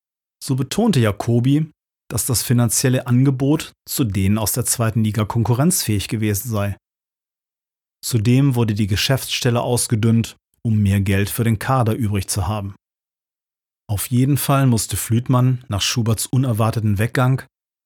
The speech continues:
als unerfahrener Trainer, vorher Co-Trainer in der Premier League gewesen, ein halbes Jahr Co-Trainer unter André Schubert bei der Eintracht, ganz offensichtlich hohe Erwartungen erfüllen. Denn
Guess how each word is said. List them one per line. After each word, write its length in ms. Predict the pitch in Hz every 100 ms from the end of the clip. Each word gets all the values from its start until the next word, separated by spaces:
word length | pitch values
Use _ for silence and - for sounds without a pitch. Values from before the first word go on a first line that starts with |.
| _ _ -
als 200 | 127 -
unerfahrener 600 | 190 131 - 120 110 98
Trainer, 600 | - 127 143 143 147 135 _ _ -
vorher 320 | - 101 95
Co-Trainer 880 | - 113 110 - 117 113 113 113 - _ _
in 60 | 101
der 100 | 98
Premier 380 | - 117 131
League 180 | 127 127
gewesen, 600 | 123 117 123 123 127 123 - _ _
ein 140 | 139
halbes 320 | 143 175 151 -
Jahr 100 | 120
Co-Trainer 840 | - 120 120 - 120 120 117 110 -
unter 480 | 107 101 110 92 - _ -
André 280 | 110 110
Schubert 400 | 98 - 117 113
bei 80 | 101
der 120 | 98
Eintracht, 580 | 104 113 - 135 123 - - _ _ _ _ _ _ _ _ -
ganz 280 | 110 113 -
offensichtlich 680 | 110 120 117 113 127 - -
hohe 180 | 110
Erwartungen 520 | 120 117 123 120 110 110
erfüllen. 460 | 104 - 113 110 - _ _ _ _ _ _ _ -
Denn 280 | 101 95